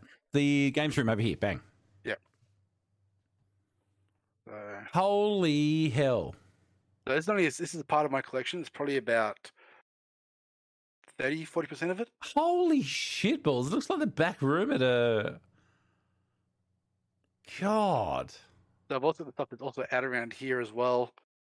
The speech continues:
Speaker 2: Uh, other end of my flat and my storage unit on the, up on the Central Coast as well,
Speaker 1: That
Speaker 2: where I've
Speaker 1: is
Speaker 2: got some of the
Speaker 1: insane.
Speaker 2: biggest stuff.
Speaker 1: If, if, if you're listening to this on audio, go check out YouTube or go check out, uh, Noel's TikTok, um, Fury seven six on TikTok.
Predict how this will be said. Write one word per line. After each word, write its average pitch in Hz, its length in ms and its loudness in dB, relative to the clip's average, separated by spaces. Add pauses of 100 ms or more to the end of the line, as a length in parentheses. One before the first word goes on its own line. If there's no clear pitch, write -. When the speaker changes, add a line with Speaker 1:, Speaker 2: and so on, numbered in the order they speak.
(140)
Speaker 2:
Uh, 117 380 -2
other 139 180 0
end 131 80 -4
of 127 60 -6
my 117 100 -2 (120)
flat 123 340 0
and 123 120 -6
my 117 80 -4
storage 120 400 -4
unit 113 160 -6
on 117 80 -12
the, - 200 -10
up 123 100 -12
on 120 60 -12
the 104 60 -12
Central 107 240 -12
Coast - 280 -6
as 104 120 -18
well, 98 240 -6 (500)
Speaker 1:
That 123 120 2
Speaker 2:
where 113 80 0
I've 113 60 -2
Speaker 1:
is 120 80 0
Speaker 2:
got 120 80 -2
some 107 160 0
of 98 40 0
the 104 60 -4
Speaker 1:
insane. 104 200 -4
Speaker 2:
biggest 98 140 0
stuff. 98 200 -2 (1120)
Speaker 1:
If, 131 240 -2
if, 156 240 0
if 165 260 2
you're 156 120 4
listening 170 300 0
to 151 60 2
this 147 120 0
on 127 140 2
audio, 110 580 2
go 131 320 0
check 127 300 -2
out 110 200 2
YouTube 98 540 -2
or 107 100 2
go 110 140 2
check - 240 -2
out, 101 240 0 (380)
uh, 98 380 2
Noel's 107 300 0
TikTok, 98 560 -2 (100)
um, 92 420 0
Fury 98 520 -2
seven 90 300 -2
six - 320 -4
on 90 100 -2
TikTok. 92 440 -2